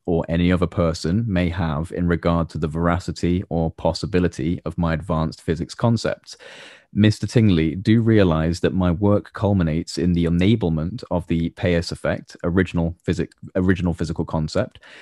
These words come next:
The Pais effect comprises the generation of extremely high electromagnetic energy fluxes and hence high local energy densities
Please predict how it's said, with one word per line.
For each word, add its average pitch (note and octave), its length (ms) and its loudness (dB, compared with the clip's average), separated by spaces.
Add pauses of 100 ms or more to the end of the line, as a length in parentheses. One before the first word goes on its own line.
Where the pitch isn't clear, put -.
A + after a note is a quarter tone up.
(140)
The F#2 200 4
Pais A2 340 4
effect - 380 -2
comprises F2+ 760 0
the E2+ 160 0
generation F2 600 0
of D#2+ 80 -2
extremely G#2+ 600 2
high F2 560 0
electromagnetic E2+ 1000 -2
energy F2 320 0
fluxes E2 720 -4
and D#2+ 320 -4
hence E2+ 400 -4
high E2+ 280 -4
local D#2+ 460 -4
energy D#2+ 380 -4
densities E2 720 -2